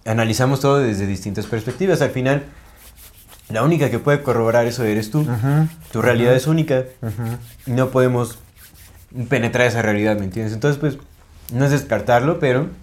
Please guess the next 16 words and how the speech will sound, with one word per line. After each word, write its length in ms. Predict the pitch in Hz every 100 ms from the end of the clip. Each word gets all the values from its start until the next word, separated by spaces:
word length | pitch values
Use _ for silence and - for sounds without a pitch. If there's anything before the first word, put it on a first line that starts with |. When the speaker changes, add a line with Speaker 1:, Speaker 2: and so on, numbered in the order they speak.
| -
Speaker 2:
Sí 60 |
Speaker 1:
hay 20 |
Speaker 2:
podríamos, 460 | 160 196 175 175 147
Speaker 1:
que 60 | -
Speaker 2:
pero 140 | 117
no 140 | 120 120
queremos. 320 | 113 95 92 - - - - - -
Speaker 1:
No. 340 | 127 151 90 78 - - - - - - - - - - - - -
Hay 120 | - 147
que 80 |
abarcarlo 400 | 160 139 - 131 127
desde 160 | 104
distintas 460 | 101 90 - 107 107
perspectivas. 580 | 90 - 78 78 - - - - - - - - -
Speaker 2:
Ujú, 720 | 113 92 139 170 175 - 110
ujú. 300 | 98 131